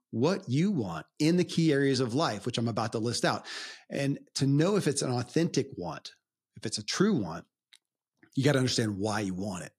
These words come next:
And that's where you'll have to dig to find what is truly authentic to you.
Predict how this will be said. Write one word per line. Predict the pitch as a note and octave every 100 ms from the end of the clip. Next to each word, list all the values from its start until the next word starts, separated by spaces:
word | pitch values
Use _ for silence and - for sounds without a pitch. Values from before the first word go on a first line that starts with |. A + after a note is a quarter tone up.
| _ _ _ _ -
And | A#2+
that's | C3 F#3 G#3
where | G3
you'll | E3+
have | D#3 D#3
to |
dig | G#2 G2 C#3+ A2+
to | B2+
find | - A#2 A2+ A#2
what | A2 A2+
is | A#2 -
truly | - A#2 A2+ A2
authentic | G#2+ - A2+ G#2 G#2+ -
to | - G2+
you. | G2+ F2+ -